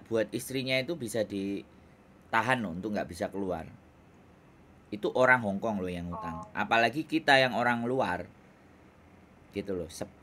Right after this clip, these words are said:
Speaker 1: pertama itu. Yang kedua, eh, saya kemarin gagal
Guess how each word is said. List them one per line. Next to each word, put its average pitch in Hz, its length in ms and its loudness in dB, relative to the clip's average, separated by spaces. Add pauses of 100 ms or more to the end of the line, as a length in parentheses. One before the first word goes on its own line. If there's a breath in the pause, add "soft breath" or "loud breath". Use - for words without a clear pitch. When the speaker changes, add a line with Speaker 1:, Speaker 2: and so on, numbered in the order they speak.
(140)
Speaker 1:
pertama 113 480 0
itu. 107 260 -2
Yang 113 280 0
kedua, 107 480 2 (960)
eh, 113 400 0 (300 loud breath)
saya 156 340 8
kemarin 160 440 4
gagal 113 560 4